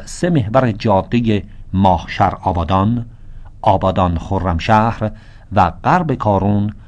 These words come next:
آن را به اجرا درآورند. سرانجام در بیستم دی ماه سال هزار و سیصد و پنجاه و نه عملیات توکل توسط یگانهایی از ارتش، شماری از نیروهای سپاه و ستاد جنگ‌های نامنظم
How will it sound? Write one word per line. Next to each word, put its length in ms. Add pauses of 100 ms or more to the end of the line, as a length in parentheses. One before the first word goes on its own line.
(180)
آن 220
را 400
به 200
اجرا 300
درآورند. 680 (1400)
سرانجام 680
در 200
بیستم 500
دی 260
ماه 360
سال 300
هزار 460
و 60
سیصد 400
و 60
پنجاه 420
و 140
نه 260 (720)
عملیات 600
توکل 680
توسط 560
یگانهایی 760
از 200
ارتش، 580 (460)
شماری 540
از 180
نیروهای 540
سپاه 580
و 120
ستاد 480
جنگ‌های 720
نامنظم 800